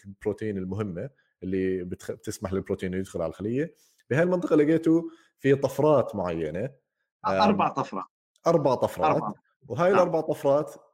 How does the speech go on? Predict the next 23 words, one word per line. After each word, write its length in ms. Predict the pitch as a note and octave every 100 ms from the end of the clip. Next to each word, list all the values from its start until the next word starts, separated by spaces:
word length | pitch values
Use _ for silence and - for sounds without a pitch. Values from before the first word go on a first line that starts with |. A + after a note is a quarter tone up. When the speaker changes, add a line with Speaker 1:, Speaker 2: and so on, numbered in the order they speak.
| D3
Speaker 1:
إيش 220 | E3+ D#3+
اللي 140 | C#3
ب-، 220 | B2 C3+
نتج 260 | C3 A2+ G2
عنها؟ 320 | F2+ F2 E2 -
إيش 160 | -
اللي 100 | G#2+
بنتج 320 | F#2+ G2 F#2 D#2+
عنها؟ 240 | D2 - _ _ _ _ _ _ _ _ -
Speaker 2:
نعم، 420 | D#3 G2+ F2 -
آه، 380 | C#3+ C#3+ C#3+ B2+
الأربع 400 | E3 D#3 G3+ G3
طفرات 560 | F#3+ F#3+ F#3+ D#3 F3 F3+
طبعًا 340 | - E3+ E3+
حكينا 400 | D#3 F3+ E3+ D#3
أعلى، 220 | E3 D#3+
آه، 680 | D#3+ D#3+ D3+ D3 C#3 C3+ A2+
هسه 280 | D#3+ F3 F3
رح 120 | C#3+
نحكي 200 | C#3+ -
شو 180 | C#3+ D#3
نتج 340 | C#3+ C#3+ C3
عنها. 400 | G#2+ G#2 A2+ D#3+